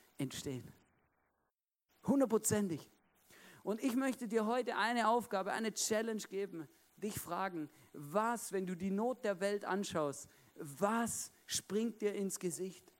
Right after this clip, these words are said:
Was lässt dein Herz höher schlagen? Wo findest du, das darf ich nicht zulassen, dafür möchte ich etwas investieren? Und ich hab gemerkt, so mir Gedanken gemacht und, und weißt du, was ich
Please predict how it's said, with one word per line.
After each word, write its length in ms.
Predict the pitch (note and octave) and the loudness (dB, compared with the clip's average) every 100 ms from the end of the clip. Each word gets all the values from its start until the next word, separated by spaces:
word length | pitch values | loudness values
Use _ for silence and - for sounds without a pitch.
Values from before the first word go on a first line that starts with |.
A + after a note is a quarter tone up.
| _ _ - | _ _ -14
Was 460 | D#3 G#3+ B3 C4 A3 | -2 0 0 -2 -2
lässt 260 | A3 A3 | -2 0
dein 180 | A3 A3+ | 0 2
Herz 300 | G3 A3 - | 2 0 0
höher 140 | A3 | -2
schlagen? 340 | A3 F#3+ F#3 F3+ | 0 0 0 2
Wo 160 | C#4 | 2
findest 500 | D4+ C#4 C#4 A#3 - | 2 2 2 2 0
du, 140 | F3+ D#3+ - _ _ | 0 -2 -6 _ _
das 400 | G#3+ C4+ - - - - | 4 4 2 -2 -8 0
darf 260 | A#3 A#3+ A3+ | 4 4 2
ich 100 | G3 | 2
nicht 200 | G#3+ - | 2 2
zulassen, 460 | A#3 G3+ F3 E3+ - | 2 4 2 2 4
dafür 640 | C4 D#4 - A#3+ C4+ A#3+ - - | 8 6 6 4 6 4 0 2
möchte 420 | A3 C4 - A3 | 6 6 4 0
ich 180 | G3+ - - - | 0 -4 -16 -2
etwas 340 | F3 F3 C3+ | 0 2 0
investieren? 580 | E3 D#3 - D#3 D3 A2+ _ _ _ _ _ _ _ _ - | 0 -2 -6 -8 -10 -12 _ _ _ _ _ _ _ _ 0
Und 140 | F3+ | 2
ich 120 | F#3+ | 4
hab 160 | G#3 G#3 | 4 4
gemerkt, 380 | F#3+ F#3 G#3 - | 2 4 2 2
so 320 | G3 G3 G3 - _ - | 4 4 2 -6 _ -2
mir 200 | E3+ E3+ | 2 4
Gedanken 440 | E3 F#3 G3+ F3+ | 4 2 2 0
gemacht 400 | E3+ E3+ F3+ F3+ | 0 2 2 0
und, 240 | E3 D#3 - - - - _ _ _ _ _ _ | -2 -2 -4 -18 -20 -20 _ _ _ _ _ _
und 180 | F3 F3 | 0 4
weißt 220 | A#3 G#3 | 4 4
du, 40 | G#3+ | 2
was 100 | G3 | 2
ich 160 | - | -4